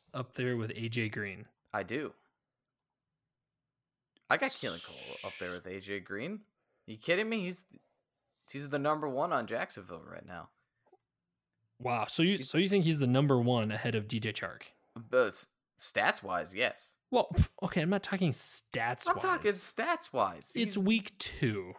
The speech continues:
Speaker 2: It is week two, but if he keeps up this consistency, yeah, he's gonna be up there.
Speaker 1: So, just
Speaker 2: I
Speaker 1: by
Speaker 2: think,
Speaker 1: the
Speaker 2: okay.
Speaker 1: same argument, you're making the
Speaker 2: Yeah.
Speaker 1: argument that Calvin Ridley is the best wide receiver in football.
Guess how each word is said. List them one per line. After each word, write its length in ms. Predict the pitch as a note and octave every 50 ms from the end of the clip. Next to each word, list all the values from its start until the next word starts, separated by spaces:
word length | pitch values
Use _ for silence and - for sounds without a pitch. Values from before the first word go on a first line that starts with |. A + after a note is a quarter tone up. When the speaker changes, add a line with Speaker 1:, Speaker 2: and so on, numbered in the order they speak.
| - - -
Speaker 2:
It 100 | F3 F3+
is 200 | G#3+ A3 G3 F3
week 320 | D#3+ F3+ G3+ G3+ G3 - -
two, 320 | - - A#3 G#3 E3+ E3
but 180 | D#3+ D#3+ E3 D#3+
if 100 | E3 E3
he 100 | E3+ E3
keeps 400 | C#3+ - - F3+ E3+ E3+ - - F3
up 160 | E3 D#3+ -
this 200 | D#3+ D3+ - -
consistency, 800 | - D3 C3 - - D#3+ G3 - - A#3+ E3+ - - - A2+
yeah, 300 | A2+ A2 A#2+ F3+ A#3 G#3
he's 200 | D3 B2 A2 -
gonna 180 | - G2 F2+ F2+
be 180 | - F2 E2+ D#2+
up 140 | - - -
there. 200 | - - - - _ _ _ _ _ _ _ _ _ _ _ _ _ _ _ _ _ _ _ _ _ _ _ _ _ _ _ _ _ - _ - - _ _ _ _ _ -
Speaker 1:
So, 440 | - - - C#3+ B2 A#2 A2+ - - - _ _ _ _ _ _ _ _ _ -
just 160 | - - - D#3 - -
Speaker 2:
I 60 | D#3
Speaker 1:
by 80 | C#3+
Speaker 2:
think, 140 | C#3 B2+ A#2+ -
Speaker 1:
the 60 | E3+
Speaker 2:
okay. 240 | F3 - F3 E3+ F3+
Speaker 1:
same 120 | F#3 F3+
argument, 540 | D#3 D#3 D3 C#3+ C3 B2+ A2 G#2+ G#2 G2+ -
you're 120 | B2+ C3+
making 320 | D3 D3+ D3 C#3+ - D3+ C#3
the 60 | C3
Speaker 2:
Yeah. 60 | B2+
Speaker 1:
argument 420 | B2 B2 B2 A#2+ A#2+ A#2 A2+ A2+ G#2
that 120 | B2+ -
Calvin 360 | - - C3+ B2+ C3 C3 C3
Ridley 320 | A#2+ B2 A#2+ A2 A2 A2+ A2
is 100 | G#2 G#2+
the 80 | A2+
best 260 | G#2 A2+ A2 G#2 - -
wide 140 | A#2 G#2+ G#2+
receiver 340 | G#2+ - - A2 G#2 G#2 G2+
in 80 | A2
football. 400 | - - G#2 - - - - -